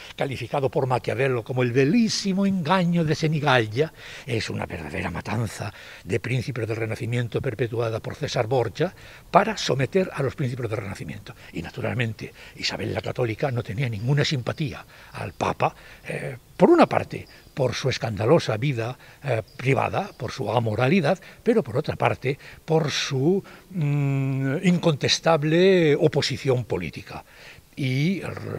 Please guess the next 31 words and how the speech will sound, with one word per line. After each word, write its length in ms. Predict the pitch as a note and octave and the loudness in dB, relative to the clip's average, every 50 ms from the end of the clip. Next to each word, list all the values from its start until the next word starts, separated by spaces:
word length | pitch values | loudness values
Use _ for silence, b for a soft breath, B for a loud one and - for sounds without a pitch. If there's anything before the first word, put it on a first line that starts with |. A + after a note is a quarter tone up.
| - - - | -8 -6 -6
la 100 | - A2 | -6 -4
monarquía 520 | A2+ A2 G#2 G2+ - - - A#2 A#2 G2+ | -4 -4 -4 -6 -8 -6 0 0 0 0
francesa, 480 | - - G2+ F#2+ - D3 B2+ - D#3 D3 | 0 -4 -8 -4 -2 -2 -2 0 -2 -2
la 80 | C3 | -2
monarquía 480 | G#2+ G#2+ F#2 G2 - - - B2+ G2+ F#2+ - - - | -4 -6 -8 -10 -10 -8 -4 -4 -4 -4 -4 -10 -12
cristianísima, 1300 | - - D#3 B2 B2+ A2+ - - - - - C3+ A2 A#2 B2+ F3+ D3 - - - A2 G2 A2+ E3+ - - | -6 -2 0 0 0 0 0 -4 -6 -4 0 2 4 6 6 6 6 4 2 -2 -2 -2 -4 -4 -6 -10
así 220 | - - - C#3+ | -14 -12 -10 -10
como 220 | - - F#2 A2 G2+ | -10 -10 -10 -10 -10
la 200 | F#2+ F#2+ G2 G2+ | -10 -10 -10 -8
monarquía 460 | G2 G#2 G#2+ G#2 G2+ - - B2 G2+ | -8 -8 -8 -8 -8 -8 -8 -8 -8
católica, 500 | - B2+ - - B2+ A2 G#2 - - - - B B B B B | -8 -8 -6 -6 -6 -6 -6 -10 -12 -12 -12 B B B B B
la 100 | A2 G#2+ | -6 -6
monarquía 280 | A2 G#2+ G2 - B2 | -6 -6 -4 -6 -6
española 300 | - - - A2+ B2+ B2 | -6 -4 -4 -2 -2 0
es 60 | G#2 | 0
la 60 | A2 G#2 | -2 -2
monarquía 360 | G#2 G2+ G2+ G2 - - A2 | -4 -4 -6 -6 -6 -6 -6
católica, 460 | - G#2+ - D#3 A#2+ G#2+ - - C#3 B B B B B B B B | -4 0 0 0 0 0 -2 -4 -6 B B B B B B B B
los 140 | - A#2 - | -4 -2 -2
reyes 240 | A#2+ A#2 A#2+ A#2 - | -2 -2 -2 -2 -4
franceses 420 | - G#2+ F2 - C3 A#2 A2+ - | -6 -8 -4 -2 -2 -2 -2 -4
tienen 240 | - A2 A2 A#2+ A2+ | -8 -8 -6 -6 -6
el 80 | G#2+ | -6
título 260 | - - B2 - A2 G#2 | -8 -8 -6 -6 -6 -6
de 80 | G2+ | -6
cristianísimos, 500 | - C3+ - B2 A2 A2 G2+ B2 C3 - | -8 -8 -8 -6 -6 -4 -4 -6 -6 -6
tampoco 520 | - - B2 A#2+ A#2 - - D#3 - - A#2 | -4 -2 -2 -2 0 4 4 4 4 4 0
le 80 | A2 | 0
tenían 300 | G#2 - G#2+ B2+ B2 A#2 | 0 -2 0 2 2 2
demasiada 380 | A2 G#2+ A2 G2+ - C3+ A#2 A2+ | 0 -2 -2 0 0 0 0 0
simpatía 520 | - A2+ F2+ - A2 - A2+ G#2+ G#2 G2+ | -4 -6 -6 -6 -6 -4 -4 -6 -6 -6